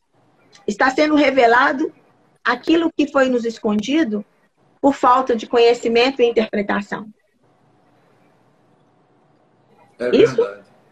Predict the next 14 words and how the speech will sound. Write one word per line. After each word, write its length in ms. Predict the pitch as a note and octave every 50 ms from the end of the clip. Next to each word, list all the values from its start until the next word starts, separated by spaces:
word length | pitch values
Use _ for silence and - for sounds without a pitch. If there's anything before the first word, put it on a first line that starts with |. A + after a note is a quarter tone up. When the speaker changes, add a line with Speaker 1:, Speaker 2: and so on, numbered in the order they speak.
| _
Speaker 2:
é 120 | B2 A#2+ A#2
verdade, 580 | C3+ C#3+ C#3 C3+ A#2+ A2+ A2 A2 A2+ A#2 A#2 - _ _ _ _ _ _ _ _ _ _ _ _ _ _ _ -
é 100 | A#2 A#2
verdade. 540 | A#2 C3 C#3 C3+ B2+ A2+ G#2+ G#2+ G#2+ A2 A2 _ _ _ _ _ -
Speaker 1:
Uhum. 380 | G#3+ A3 G#3 G#3+ G#3 G#3 G3+ - - -
Speaker 2:
Isso 280 | C3 C3 B2 - - D#3+
é 40 | D3
muito, 600 | D3 C#3 C#3 C#3+ D#3+ F3 - - - F#3 D#3+ C#3+ - C#3
é 60 | D3 C#3+
muito 480 | C#3+ C#3 C#3 C#3+ D#3 F3 F#3+ F#3 - -
comum. 520 | - - E3+ D#3+ D3 C3 C3+ D3 D#3+ C#3 A#2 A#2+
Você, 520 | C3 B2 A#2+ - - D3 D3 C#3 - - _ _ _ _ _ _ _ _
é, 80 | - A#2+ A#2+ A#2+ A#2 -
é, 540 | B2 B2 A#2+ A#2+ A#2 A2+ A2 A2 - - -